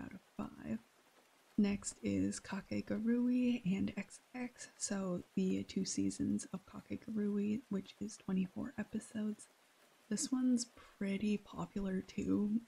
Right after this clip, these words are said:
but basically a girl with a gambling addiction transfers to an elite school where respect is earned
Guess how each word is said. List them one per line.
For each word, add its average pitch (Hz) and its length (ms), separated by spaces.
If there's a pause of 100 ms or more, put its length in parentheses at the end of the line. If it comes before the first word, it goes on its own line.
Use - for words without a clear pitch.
but 190 360
basically 214 640
a 180 80
girl 185 340
with 190 300
a 185 180
gambling 190 440
addiction 190 580 (400)
transfers 190 680
to 185 420
an 185 240
elite 190 460
school 196 560 (420)
where 185 420
respect 185 500
is 185 260
earned 190 400